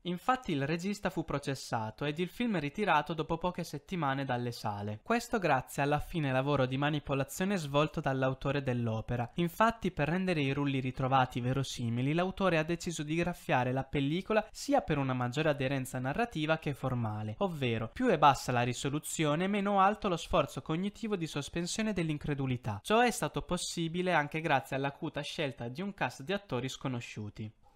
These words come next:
Ma come nasce un prodotto audiovisivo come Cannibal Holocaust?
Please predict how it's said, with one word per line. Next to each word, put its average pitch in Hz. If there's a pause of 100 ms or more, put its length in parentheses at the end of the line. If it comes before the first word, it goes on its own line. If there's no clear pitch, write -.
Ma 160
come 277
nasce 143
un 131
prodotto 165
audiovisivo 151
come 139
Cannibal 160
Holocaust? 117